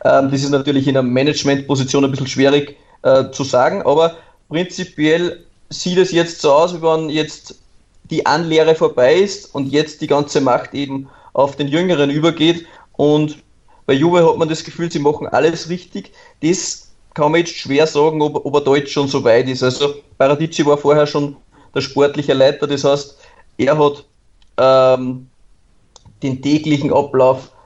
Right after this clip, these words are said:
ähm, die, die Scoutings, das hat alles er übernommen. Also das war sein, sein, sein tägliches Brot und, äh, Marotta hat dann im Endeffekt vermutlich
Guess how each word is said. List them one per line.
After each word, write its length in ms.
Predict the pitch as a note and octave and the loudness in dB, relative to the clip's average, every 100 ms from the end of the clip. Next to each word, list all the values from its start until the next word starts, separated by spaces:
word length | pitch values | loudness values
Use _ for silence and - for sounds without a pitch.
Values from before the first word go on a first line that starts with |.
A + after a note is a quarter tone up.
| _ _ C3 | _ _ 2
ähm, 400 | B2 B2 B2+ - | 4 2 -4 -12
die, 200 | C3+ C#3 | -4 -4
die 120 | C#3+ | -4
Scoutings, 880 | C#3+ - B2 A#2+ D3+ - D3 C#3 - - - | -8 -4 0 2 0 -2 -6 -4 -10 -18 -4
das 140 | C3+ | 0
hat 160 | D#3+ - | 0 0
alles 480 | G#2 D3+ D#3+ - - | 0 2 -2 -8 -6
er 260 | B2 D3+ | 2 4
übernommen. 300 | D#3 C#3 C3 | 4 0 0
Also 200 | C3 C3+ | -2 -2
das 200 | C#3 C3+ | -6 -2
war 140 | D3 C#3 | 0 2
sein, 260 | D3 C3+ - - | 0 -4 -12 -4
sein, 220 | - A2 | 0 2
sein 220 | C#3 C3+ | 0 0
tägliches 520 | C3+ D3 E3+ D#3+ - | -2 -2 0 -2 -2
Brot 340 | A#2+ C#3 F#3 - - _ | -2 0 0 -4 -20 _
und, 300 | D3 D3+ - | 0 0 0
äh, 400 | - C3 C3+ C3+ - - _ | 2 4 4 4 0 -12 _
Marotta 500 | C3+ C3 E3 - D#3 | -2 0 -2 0 0
hat 200 | D3+ D3+ | 0 2
dann 220 | D#3+ D#3+ | -2 0
im 80 | D#3 | -4
Endeffekt 560 | C3 D3+ F3+ E3 D#3+ - | -4 -2 0 0 -2 -4
vermutlich 580 | D#3 D#3+ E3 E3+ E3+ | -4 -4 -4 -8 -8